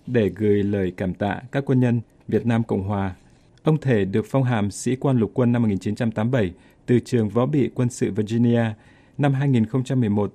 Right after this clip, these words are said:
ông nhận bằng cao học về nghiên cứu chiến lược tại Đại học Chiến tranh Lục quân ở tiểu bang Pennsylvania. Ông từng xuất sắc hoàn thành nhiệm vụ ở nước ngoài tại Bosnia, Kosovo và Afghanistan. Với các thành tích trên, ông Thể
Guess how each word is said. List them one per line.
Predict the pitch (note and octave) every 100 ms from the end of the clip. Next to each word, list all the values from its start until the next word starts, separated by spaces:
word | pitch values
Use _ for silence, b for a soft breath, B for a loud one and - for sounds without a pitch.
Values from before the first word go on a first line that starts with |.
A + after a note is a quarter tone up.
| -
ông | C3 B2+
nhận | B2 -
bằng | G#2 G2+
cao | - B2
học | A#2 A2+ -
về | G2+ G#2
nghiên | G#2 A#2+
cứu | A2+ A#2 A2+
chiến | - C3+
lược | C3 - -
tại | G#2
Đại | G#2
học | G#2+ F#2
Chiến | - A#2
tranh | C3 A#2+
Lục | A2 -
quân | B2 A2+ G#2+ B B
ở | - A2
tiểu | -
bang | G2+ A2+ G#2+
Pennsylvania. | A2+ G#2 G#2+ A2 A2 G#2 G2 b b b b b b
Ông | E3
từng | - B2+
xuất | A#2 F3
sắc | - F3+
hoàn | A#2+
thành | A#2 G#2+
nhiệm | G2+
vụ | G2 A2
ở | G#2+
nước | G2+ C#3+
ngoài | B2+ G#2+ F#2+
tại | G#2
Bosnia, | F#2+ C3+ - A#2+ A#2
Kosovo | B2 A2+ A#2+ A2 A#2 G#2+ b b -
và | F#2
Afghanistan. | A2 B2+ A#2+ - A2+ G#2+ F#2+ - b b b b
Với | A2+ B2 B2+
các | G3+
thành | C3
tích | - -
trên, | - C3+
ông | C3+ C3
Thể | B2+ A2